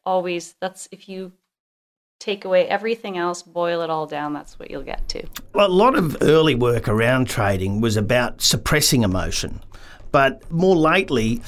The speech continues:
Speaker 2: there's been a move towards using emotion. Uh, we spoke with Annie Duke, who not only won a World Series of Poker tournament, but, um, is a cognitive psychologist. And she was, uh, very big on recognising her emotions and utilising them.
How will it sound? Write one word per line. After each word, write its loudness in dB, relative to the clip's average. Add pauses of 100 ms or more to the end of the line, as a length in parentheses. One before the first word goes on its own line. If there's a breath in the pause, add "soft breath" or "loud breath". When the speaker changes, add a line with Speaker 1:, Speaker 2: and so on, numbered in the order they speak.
(400 loud breath)
Speaker 2:
there's 2
been 2 (120)
a 0
move 4
towards 2
using 4
emotion. 0
Uh, -2
we 0
spoke 2
with -2
Annie 2
Duke, 2
who 0
not 4
only 4
won 2
a 4
World 4
Series 2
of -4
Poker 2 (340 loud breath)
tournament, 4 (320 loud breath)
but, 2
um, 4
is 2
a 2
cognitive 2
psychologist. -2
And 0
she 2
was, 0
uh, 0
very 4
big 4
on 6
recognising 4
her 2
emotions 0
and 4
utilising 4
them. -4